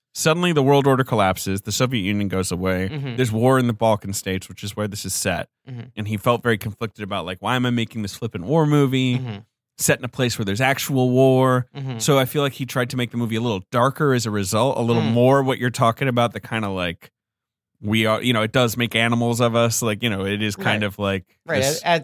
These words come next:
Speaker 2: at, at
Speaker 1: unforgettable sin.
Speaker 2: At the best, you become a glorious animal.
Speaker 1: Uh,
Speaker 2: You
Speaker 1: right.
Speaker 2: become, like, a majestic predator.
Speaker 1: Right, right,
Speaker 2: Not that
Speaker 1: right.
Speaker 2: pigs are predators, but you know what I'm saying.
Speaker 1: No, they're, uh, they just eat. <coughs> They eat.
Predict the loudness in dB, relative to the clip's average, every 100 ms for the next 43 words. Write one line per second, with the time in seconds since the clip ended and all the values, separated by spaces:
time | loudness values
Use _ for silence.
0 | -2 0 0 0 -4 -4 -2 0 0 -2
1 | -2 -2 -4 -4 -4 -2 -4 0 0 0
2 | -6 -4 -4 -4 -4 -4 -4 -4 -2 -2
3 | -4 -6 -8 -10 -14 -16 -20 _ _ _
4 | _ _ 2 4 4 4 4 4 4 2
5 | 0 -2 -2 -2 -2 -4 -12 -10 -10 -10
6 | -8 -12 -10 -8 -8 -8 -2 -2 0 -2
7 | -6 -8 -10 -10 -12 -12 -16 -12 -10 -10
8 | -14 -20 -20 _ -2 2 4 4 4 2
9 | 2 0 -4 -6 -10 -14 _ _ -2 0
10 | -2 -6 -8 -6 -4 -2 -2 -2 -4 -4